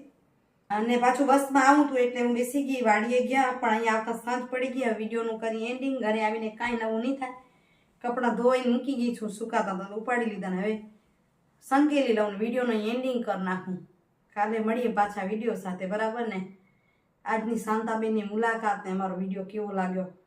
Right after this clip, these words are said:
જરૂરથી કહેજો. કમેન્ટ કરવાની છે અને ઘણા બધા કમેન્ટ કરો છો, તમને આપ સૌને ખૂબ ખૂબ ધન્યવાદ,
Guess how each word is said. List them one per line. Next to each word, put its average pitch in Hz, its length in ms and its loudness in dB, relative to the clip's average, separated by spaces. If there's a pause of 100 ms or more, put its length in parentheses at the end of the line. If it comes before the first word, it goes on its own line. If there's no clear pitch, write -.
(420)
જરૂરથી 196 360 -6
કહેજો. 220 360 0
કમેન્ટ 277 540 0
કરવાની 208 380 2
છે 214 120 -6
અને 208 180 -4
ઘણા 202 260 -2
બધા 196 200 -2
કમેન્ટ 190 360 -8
કરો 208 160 -4
છો, 240 200 -6
તમને 190 260 -6
આપ 185 160 -4 (100)
સૌને 208 160 -14
ખૂબ 302 380 -2
ખૂબ 185 260 -6
ધન્યવાદ, 233 460 -2